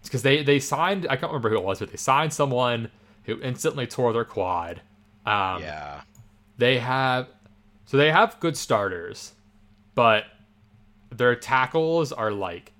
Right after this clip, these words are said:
Speaker 1: if they lose a tackle, they are absolutely fucked. Um,
Speaker 2: They have a really good starting five with
Speaker 1: Yeah.
Speaker 2: no depth,
Speaker 1: Uh,
Speaker 2: basically.
Speaker 1: well, that's, that's a fair amount of league. So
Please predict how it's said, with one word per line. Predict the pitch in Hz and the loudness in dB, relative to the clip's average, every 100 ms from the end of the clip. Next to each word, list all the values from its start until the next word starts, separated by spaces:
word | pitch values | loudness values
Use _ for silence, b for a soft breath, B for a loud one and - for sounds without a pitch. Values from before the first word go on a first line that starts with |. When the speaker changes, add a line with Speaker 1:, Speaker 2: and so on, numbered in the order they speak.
| _ _ _ _ - | _ _ _ _ -8
Speaker 1:
if | 101 | -2
they | 131 | 0
lose | 143 120 123 123 | 0 0 0 0
a | 113 | -2
tackle, | - 98 95 - - | -4 -6 -6 -10 -8
they | 107 | -4
are | 101 - | -4 -2
absolutely | 104 98 - 95 - - 98 | 0 0 -4 -12 -14 -14 -16
fucked. | - 82 - - - _ _ | -10 -10 -12 -18 -20 _ _
Um, | 98 90 85 85 78 b b b | -6 -4 -6 -10 -20 b b b
Speaker 2:
They | 151 | 2
have | 175 160 | 2 2
a | 143 | -4
really | 117 127 151 160 | -6 -6 -4 -4
good | 135 131 113 | -4 -6 -4
starting | - 120 117 107 | -6 -4 -4 -6
five | 104 107 101 104 113 110 - | -8 -4 0 0 -2 -6 -6
with | 104 | -6
Speaker 1:
Yeah. | 85 | -6
Speaker 2:
no | 87 82 | -12 -14
depth, | - 67 _ _ - - | -16 -18 _ _ -20 -6
Speaker 1:
Uh, | 120 104 92 | -2 -2 -4
Speaker 2:
basically. | 76 - 180 | -10 -4 -4
Speaker 1:
well, | 185 - - _ | -4 -16 -20 _
that's, | 202 220 220 | 0 0 2
that's | 254 262 | 0 0
a | 311 | 0
fair | - 110 | 0 0
amount | 120 123 123 | 2 2 2
of | |
league. | 127 131 | 0 0
So | 147 | 2